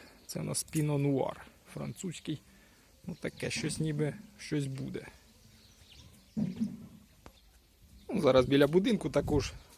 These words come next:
два дні тому тут була вже проведена обрізка. Кущі обрізані. Тут у нас багато що прищіпалося, так називаємо зоопарки тут. Ну,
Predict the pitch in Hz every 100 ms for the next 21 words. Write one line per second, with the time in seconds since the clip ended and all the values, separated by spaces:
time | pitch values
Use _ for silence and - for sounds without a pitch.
0 | - 135 135 139 131 139 131 131 - -
1 | - - - - 139 135 131 127 151 151
2 | 156 165 180 208 285 - 196 139 - -
3 | - - - _ - 143 - 175 156 143
4 | 127 120 117 120 - - - _ - -
5 | - - - - - - - - - _
6 | _ - - - - 135 139 135 123 135
7 | 135 131 131 143 127 131 - 147 226 190
8 | 156 156 143 143 - 147 143 151 147 147
9 | 139 135 - - - 147 131 151 139 226
10 | 220 180 165 165 147 - - - - -
11 | - - - - _ _ - 240